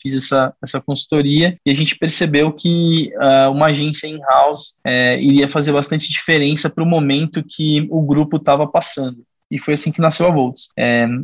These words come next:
a gente levantou alguns números, vimos algumas oportunidades aí referente à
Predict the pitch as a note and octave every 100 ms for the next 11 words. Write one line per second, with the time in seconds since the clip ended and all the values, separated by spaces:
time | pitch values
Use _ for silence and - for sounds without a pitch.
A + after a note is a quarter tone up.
0 | - - C3 C3 - _ - C3+ D3+ C#3+
1 | C3+ C#3+ F3 C#3+ C#3 D#3+ E3 E3 - -
2 | C#3 D3+ D3 D3 C#3+ C#3 C#3+ C#3+ D3 C3+
3 | B2 B2+ B2+ B2 B2+ B2 B2+ B2+ A#2+ B2
4 | - C3 B2+ B2+ - - C3+ B2 B2 B2
5 | B2 A#2+